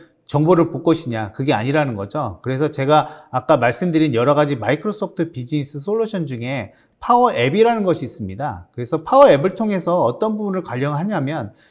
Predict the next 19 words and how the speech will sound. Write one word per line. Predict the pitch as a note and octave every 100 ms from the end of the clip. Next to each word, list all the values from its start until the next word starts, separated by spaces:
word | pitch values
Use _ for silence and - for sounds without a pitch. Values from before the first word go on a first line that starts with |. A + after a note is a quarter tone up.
| _ _
예를 | C#3 F#3+
들어서 | G#3+ G#3+ G#3+ G#3
제가 | D#3+ E3
이제 | D3 D3
어떤 | C3 B2+ F3 D#3
재고 | C3+ C#3+ G3+
정보를 | A3+ G#3 F#3+ C#3
본다 | C#3 D3+
그럴 | C#3+ G2+ -
때 | B2+ A2 - _ -
어떻게 | A#2+ A#2+ C#3+
보면 | C3+ C3+
획-, | G#3+ G#3+ _
이 | B2 A#2 A2+
이알피에 | D#3 F3 E3+ D3+
들어가서 | C3 C3+ C#3 -
보는 | A#2+ C3+
것이 | D3+ D#3
아니라 | G#2 B2+ F3+ -